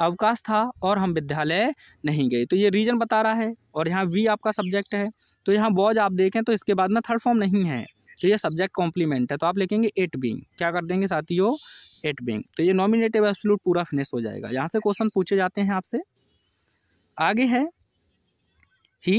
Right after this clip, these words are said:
is poor, वह गरीब है, he is not dishonest, वह बेईमान नहीं है। अब साथियों इसे कॉम्प्लेक्स में बदलना है। जब भी आपको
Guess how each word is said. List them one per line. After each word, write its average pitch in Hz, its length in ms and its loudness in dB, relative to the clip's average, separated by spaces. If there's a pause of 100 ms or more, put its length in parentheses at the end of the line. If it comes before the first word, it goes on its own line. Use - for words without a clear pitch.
is 262 80 2
poor, 240 420 2 (260)
वह 185 100 0
गरीब 196 400 2
है, 220 280 0 (140)
he 202 160 4
is 240 160 2
not 214 200 2 (400)
dishonest, 156 680 -2 (240)
वह 180 80 0
बेईमान 175 400 2
नहीं 147 260 -4
है। 123 160 -10 (1300)
अब 233 120 2
साथियों 233 360 2
इसे 240 140 0
कॉम्प्लेक्स 196 460 0
में 202 140 0
बदलना 131 400 0
है। 123 240 -8 (140)
जब 175 200 0
भी 240 100 2
आपको 220 480 2